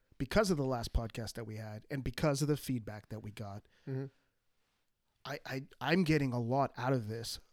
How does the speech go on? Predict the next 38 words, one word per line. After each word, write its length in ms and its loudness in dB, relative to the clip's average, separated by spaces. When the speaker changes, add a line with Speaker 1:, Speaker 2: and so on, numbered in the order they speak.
Speaker 1:
myself 400 0
personally. 580 0
And 100 6
obviously, 480 4
I 140 2
have 200 4
a 60 2
vested 460 -2
interest 540 -2
in 140 2
being 240 2
the 80 -2
best 320 -2
man 560 0
that 120 2
I 80 -2
can 200 -6
possibly 500 -4
be 320 -4
before 380 0
I 200 -4
check 260 4
out, 260 2
right? 280 2
Speaker 2:
Right. 220 -4
Speaker 1:
And 140 4
the 60 4
reason 300 6
for 120 0
that 200 0
is 140 -2
because 260 -2
of 60 0
my 140 -2
family 400 -2
and 80 -2
my 100 -4
friends, 440 -6